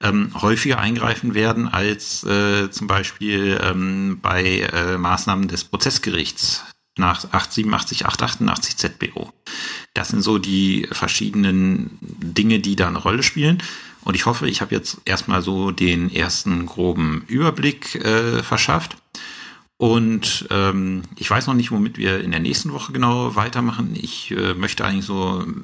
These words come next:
mit den Titeln anfangen, äh, so die einzelnen Vollstreckungstitel mal näher vorstellen,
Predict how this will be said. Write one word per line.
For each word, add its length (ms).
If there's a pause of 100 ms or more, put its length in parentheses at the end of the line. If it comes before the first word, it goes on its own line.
(100)
mit 360
den 140
Titeln 380
anfangen, 760
äh, 220
so 140
die 100
einzelnen 400
Vollstreckungstitel 800
mal 300
näher 360
vorstellen, 640